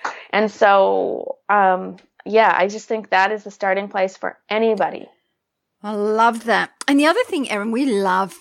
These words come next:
Speaker 2: uh, to <laughs> ask questions li-, like pain points. I believe that everybody has pain points.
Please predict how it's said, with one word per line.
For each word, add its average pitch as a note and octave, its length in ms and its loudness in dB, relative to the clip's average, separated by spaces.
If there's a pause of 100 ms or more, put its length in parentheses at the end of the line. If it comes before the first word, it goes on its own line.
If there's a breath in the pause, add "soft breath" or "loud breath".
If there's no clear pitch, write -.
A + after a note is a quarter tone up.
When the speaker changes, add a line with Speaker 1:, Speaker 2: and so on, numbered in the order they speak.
(100)
Speaker 2:
uh, D#3 260 -4 (120)
to - 80 -10
<laughs> - 40 -14
ask G3 400 -8
questions F#3+ 540 -8
li-, E3+ 80 -4
like E3 400 -8
pain F#3 240 -10
points. E3+ 200 -10
I F3 100 -2
believe D#3+ 280 -8
that - 160 -10 (100)
everybody F#3 760 -12
has F3 220 -14
pain E3 260 -8
points. - 380 -10